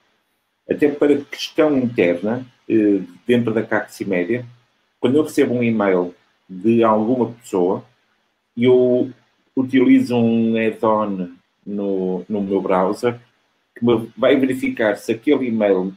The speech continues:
tem algum contacto antes, eh, com, com a Caxi e, e vai verificar a nível de C R M.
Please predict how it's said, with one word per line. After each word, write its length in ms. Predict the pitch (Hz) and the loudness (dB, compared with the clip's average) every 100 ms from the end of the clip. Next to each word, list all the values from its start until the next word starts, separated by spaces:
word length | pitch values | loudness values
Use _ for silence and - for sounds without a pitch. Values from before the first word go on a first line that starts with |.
| _ _ _ _ _ _ _ | _ _ _ _ _ _ _
tem 220 | - 135 135 | -2 0 0
algum 240 | 127 123 | 0 0
contacto 1040 | 120 113 117 107 - _ 104 95 95 90 - _ _ _ _ | -2 -2 -2 -4 -4 _ -4 -4 -4 -6 -10 _ _ _ _
antes, 640 | 110 117 131 - - - - - | 0 2 0 -4 -14 -18 -20 -4
eh, 500 | 123 120 120 117 117 - _ _ _ _ - | 0 2 2 0 -2 -10 _ _ _ _ -2
com, 180 | 120 | -2
com 200 | 117 120 | 2 2
a 100 | 117 | 2
Caxi 680 | - 113 110 - - 135 131 - _ _ | 0 -2 -2 -6 -8 -6 -6 -10 _ _
e, 300 | 117 120 117 | -8 -6 -4
e 20 | |
vai 180 | 117 131 | 0 2
verificar 440 | 131 131 117 - 127 | 2 -2 -2 -2 0
a 60 | |
nível 240 | 131 127 123 | 0 0 -2
de 80 | |
C 140 | - 131 | -4 -6
R 280 | 127 - 135 | -6 -6 -4
M. 240 | 101 92 | -4 -8